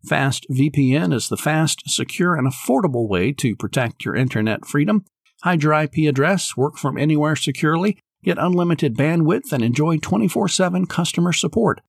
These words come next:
Start your thirty-day free trial at jim person dot com slash fast V P N,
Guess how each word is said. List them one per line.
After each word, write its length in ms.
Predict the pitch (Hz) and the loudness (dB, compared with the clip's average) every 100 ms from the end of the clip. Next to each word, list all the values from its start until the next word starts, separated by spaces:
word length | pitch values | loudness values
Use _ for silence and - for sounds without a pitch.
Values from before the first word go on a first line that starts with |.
| _ _ _ | _ _ _
Start 320 | - 135 - | -4 -2 -2
your 160 | 107 98 | -2 -2
thirty-day 520 | - 151 120 117 110 | 0 0 2 2 0
free 240 | - 127 | 0 0
trial 440 | 110 113 113 135 104 | 0 0 2 0 -2
at 80 | - | -2
jim 200 | 117 104 | -2 0
person 360 | 113 104 104 | 0 2 0
dot 180 | 101 - | 0 -2
com 340 | - 160 104 | -2 0 0
slash 480 | 104 107 101 85 - - | 0 0 0 0 -4 -4
fast 420 | 147 143 147 - - | -2 0 0 -2 -6
V 320 | 98 123 165 | -2 0 2
P 200 | 151 143 | 2 2
N, 220 | 180 247 | 4 2